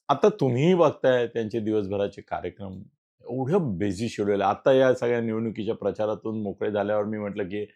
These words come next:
आता एक मोठे ब्रीदिंग टाइम मिळालं तर भेटून घेऊ आपण त्यांना. मी पाठक म्हणून त्यांचं जे सगळे अपॉइंटमेंट बघतात त्यांना मेसेजही दिला, फोनवर पण बोललो की साहेबांना कसा वेळ आहे, केव्हाही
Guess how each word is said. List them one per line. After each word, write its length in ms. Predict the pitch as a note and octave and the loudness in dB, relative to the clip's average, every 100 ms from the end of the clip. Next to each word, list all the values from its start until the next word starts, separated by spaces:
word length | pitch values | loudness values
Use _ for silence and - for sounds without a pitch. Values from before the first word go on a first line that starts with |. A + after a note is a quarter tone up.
| _ _ _ | _ _ _
आता 200 | - G#2+ | -6 0
एक 160 | G#2 G2+ | 0 -2
मोठे 460 | G2+ F#2+ G#2 G2 F2+ - - | -8 -6 -2 -2 -4 -10 -18
ब्रीदिंग 480 | E2 F2 G2+ A2 G#2+ | -8 -4 0 0 0
टाइम 220 | G#2+ A2 | 0 0
मिळालं 300 | A2+ A#2+ C3+ | 0 -2 -4
तर 100 | F3 | -4
भेटून 360 | E3+ E3 D3+ A#2+ | 0 0 0 0
घेऊ 140 | G2 | -2
आपण 280 | F2 F#2+ D#2+ | -4 -10 -14
त्यांना. 180 | F2 F#2 _ _ _ _ _ _ | -14 -14 _ _ _ _ _ _
मी 60 | G#2+ | -8
पाठक 320 | G#2+ G#2 A2+ | -2 -2 -2
म्हणून 300 | F#2+ G#2 G#2 | -4 -4 -4
त्यांचं 320 | G#2 F#2+ G2 | -4 -4 -4
जे 140 | F#2 F2+ | -4 -6
सगळे 340 | F#2+ F2+ F2+ | -6 -4 -6
अपॉइंटमेंट 520 | E2+ - G2 F#2+ F#2+ | -8 -8 -6 -4 -6
बघतात 260 | F2 - G2 | -8 -6 -6
त्यांना 240 | - A2+ | -4 -6
मेसेजही 540 | A2+ G#2+ B2+ A#2+ B2+ A2 | -4 -4 -2 -2 -2 -2
दिला, 240 | F2+ F#2 - _ _ _ _ _ | -6 -8 -12 _ _ _ _ _
फोनवर 300 | C3 D#3+ B2+ | 0 2 2
पण 220 | G2+ G2+ | 0 -4
बोललो 240 | F2 G2 D3 | -4 -6 -8
की 340 | - B2 G#2 | -12 -12 -12
साहेबांना 360 | - F2+ G2 G2+ | -6 -6 -4 -4
कसा 300 | A2 - C3 | -4 2 4
वेळ 240 | B2 A#2+ | 4 2
आहे, 80 | A#2+ | 0
केव्हाही 420 | - D3+ E3+ A2 | 0 2 4 2